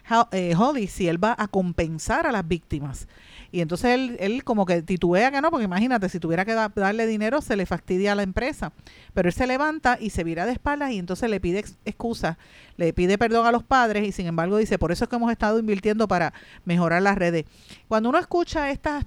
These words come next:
¿verdad? Estas vistas, que fue lo que estuvo llevándose a cabo en la tarde de ayer, uno tiene que concluir que esto es un problema social muy serio.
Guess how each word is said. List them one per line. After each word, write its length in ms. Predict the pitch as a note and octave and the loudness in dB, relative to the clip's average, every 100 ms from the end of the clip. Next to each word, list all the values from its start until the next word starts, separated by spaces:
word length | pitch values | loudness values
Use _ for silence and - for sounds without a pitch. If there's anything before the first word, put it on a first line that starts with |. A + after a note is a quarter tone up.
| - | -8
¿verdad? 320 | G3+ G#3 A#3+ | -6 -2 0
Estas 360 | D4 - C4 B3+ | -2 -2 -2 -2
vistas, 360 | A3+ C4 - F#3+ | -2 -4 -2 -4
que 120 | F#3 | -4
fue 100 | E3+ | -2
lo 80 | F3+ | -2
que 80 | A#3+ | -4
estuvo 240 | - A3+ | -4 -2
llevándose 380 | A3+ G#3+ G#3+ A3+ | 0 0 -2 -6
a 40 | |
cabo 320 | G#3 G3 G3+ G3+ | -4 -2 -2 -2
en 140 | F#3+ | -4
la 100 | F3+ | -4
tarde 220 | E3+ F#3 | -4 -4
de 100 | G#3 | -2
ayer, 280 | G3 G3 G#3 - _ _ _ _ _ _ - - | 0 0 -2 -8 _ _ _ _ _ _ -20 -6
uno 140 | F3+ | -2
tiene 200 | G3+ A#3 | 0 -2
que 140 | B3 A3 - | -4 -6 -6
concluir 640 | - G3 F#3+ G3 F#3 G3+ A3+ - - - - - - _ | -4 -2 0 2 4 4 -2 -10 -20 -20 -20 -20 -20 _
que 640 | - G3 F3 E3+ E3 D#3+ - | 2 4 6 4 2 0 -2
esto 240 | G3+ - | -4 0
es 80 | C#4+ | 0
un 60 | C#4 | 2
problema 360 | C4 A#3+ C4+ | 0 0 -2
social 440 | B3+ A#3 - G#3+ A#3+ | -2 -4 -2 -2 0
muy 180 | A#3 | -4
serio. 480 | B3+ A3 G#3 G#3 F3 | -2 -2 0 2 0